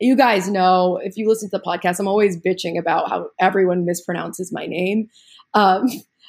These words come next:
and I, it sounds like you guys have some experience with this.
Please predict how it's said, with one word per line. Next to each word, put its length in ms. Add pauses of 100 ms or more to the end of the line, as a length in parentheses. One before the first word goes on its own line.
(120)
and 320
I, 140
it 100
sounds 300
like 160
you 100
guys 240
have 160
some 160
experience 760
with 200
this. 420